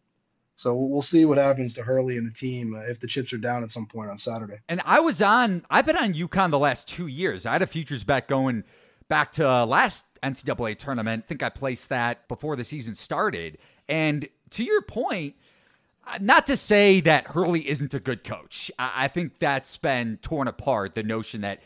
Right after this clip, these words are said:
Speaker 2: he isn't a good tournament coach at this point with
Speaker 1: Yeah.
Speaker 2: uconn's run.
Speaker 1: Well,
Speaker 2: But
Speaker 1: that, that's pretty un-, that'd be unfair to say that. We don't know that yet. You know, we, we, we, I just,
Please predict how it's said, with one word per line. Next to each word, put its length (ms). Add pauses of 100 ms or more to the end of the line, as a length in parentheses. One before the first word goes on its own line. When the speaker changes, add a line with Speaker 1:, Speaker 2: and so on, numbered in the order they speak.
(140)
Speaker 2:
he 180
isn't 260
a 60
good 280
tournament 420
coach 440 (260)
at 200
this 180
point 340
with 140
Speaker 1:
Yeah. 160
Speaker 2:
uconn's 420
run. 280
Speaker 1:
Well, 100
Speaker 2:
But 160
Speaker 1:
that, 80
that's 140
pretty 260
un-, 220 (180)
that'd 220
be 100
unfair 380
to 80
say 240
that. 200
We 80
don't 240
know 200
that 240
yet. 240 (120)
You 140
know, 180
we, 220
we, 240
we, 260
I 140
just, 240